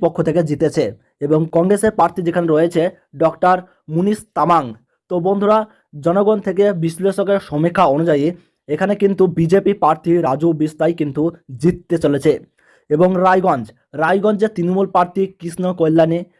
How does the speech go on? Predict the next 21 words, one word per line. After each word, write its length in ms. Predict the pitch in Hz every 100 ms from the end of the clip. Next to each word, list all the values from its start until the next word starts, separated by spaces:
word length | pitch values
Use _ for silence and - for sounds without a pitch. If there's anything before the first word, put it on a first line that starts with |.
| _ 147
বিজেপি 480 | 135 175 180 214 220
প্রার্থী 300 | 180 180 190 -
কার্তিক 300 | 165 - 190
চন্দ্র 240 | 175 170 170
পাল 220 | 160 143 160 165 _ _ -
এবং 140 | 151 175 175
কংগ্রেসের 440 | 180 185 185 202 262 - _ _
আলী 260 | 139 170 214 - -
ইমরান 300 | 170 170 175 185 - - 143
রামোজ 300 | 147 165 165
কিন্তু 280 | - 139 139 175 180 - 135
রয়েছে। 340 | 151 151 156 110 - _ _
তো 60 | 175 180
বন্ধুরা, 300 | 196 208 214 165
বিশ্লেষকের 640 | 165 165 214 208 196 175 208 - _ _
সমীক্ষা 500 | - 190 208 233 226 220
অনুযায়ী 300 | 170 196 196 175
কিন্তু 180 | 170 202 - _ 143 156
রায়গঞ্জে 460 | 165 170 180 185 - -
হাড্ডাহাড্ডি 460 | 160 147 160 165 165
লড়াই 280 | 143 151